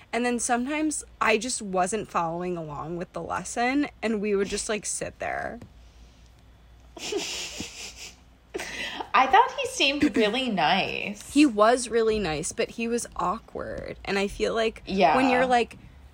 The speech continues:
Speaker 1: ten or eleven, kids are awkward on their own. So I, it was just not great. I, like, could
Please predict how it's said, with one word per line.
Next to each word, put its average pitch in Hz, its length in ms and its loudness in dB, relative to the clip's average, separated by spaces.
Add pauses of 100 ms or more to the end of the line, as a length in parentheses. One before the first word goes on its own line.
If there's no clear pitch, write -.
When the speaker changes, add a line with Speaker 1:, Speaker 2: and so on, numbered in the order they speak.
(340)
Speaker 1:
ten 247 300 -2
or 247 100 0
eleven, 196 640 2 (520)
kids 254 440 2
are 220 260 0
awkward 165 520 -2
on 175 240 -4
their 156 280 -8
own. 185 460 -8
So 196 280 2 (120)
I, - 100 -8 (120)
it 202 160 4
was 202 220 0
just - 380 -6 (140)
not 156 360 -6
great. - 360 -8
I, 185 160 2
like, 175 200 0
could 185 380 -6